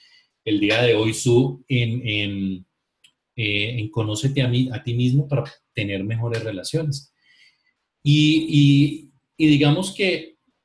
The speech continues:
durante todo ese tiempo tuve relaciones muy buenas, en general relaciones,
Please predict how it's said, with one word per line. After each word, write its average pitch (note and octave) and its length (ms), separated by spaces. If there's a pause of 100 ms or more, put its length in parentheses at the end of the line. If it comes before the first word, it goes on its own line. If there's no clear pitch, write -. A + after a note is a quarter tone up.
(240)
durante D3 520
todo D3+ 180
ese F#3 140
tiempo G3 340
tuve D#3 220
relaciones C#3 500
muy E3+ 160
buenas, D3 420
en D#3 120
general A2 400
relaciones, A#2+ 600